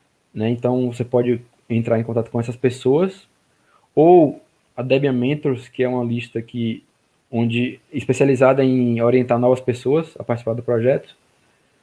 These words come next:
ou ainda você pode falar comigo direto, tá? Eu vou deixar o meu contato no final, e talvez, se tiver gente suficiente interessada, a gente pode até fazer um grupo e, e, e trabalhar nessas coisas junto aí.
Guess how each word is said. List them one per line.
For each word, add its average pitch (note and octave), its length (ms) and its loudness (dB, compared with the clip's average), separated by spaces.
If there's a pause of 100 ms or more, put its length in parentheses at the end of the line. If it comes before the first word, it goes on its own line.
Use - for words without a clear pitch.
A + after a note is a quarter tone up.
(120)
ou F3+ 180 6
ainda F3+ 200 6
você F#3 100 -2
pode F3 160 2
falar E3 160 2
comigo D#3 260 -4
direto, C3+ 420 2 (120)
tá? A#2 100 -4
Eu A#2 80 0
vou C3 120 -4
deixar C3 240 -6
o A#2+ 40 -6
meu A#2+ 100 -4
contato A#2 320 -6
no A2 80 -6
final, A#2+ 540 -2 (560)
e A#2 280 -6
talvez, A#2 500 0
se A#2 120 -16
tiver A#2 280 -2 (140)
gente A2+ 300 -6
suficiente - 420 -10
interessada, A#2+ 420 -4
a - 20 -4
gente B2+ 120 -10
pode A#2+ 160 -2
até A#2+ 100 -6
fazer A#2+ 220 -4
um B2 80 -4
grupo A#2+ 380 -4
e, A2+ 540 -6
e, - 80 -12
e A2 60 -10
trabalhar A2+ 360 -4
nessas A2 240 -8
coisas A2+ 260 -8
junto A2 240 -10
aí. A2+ 120 -10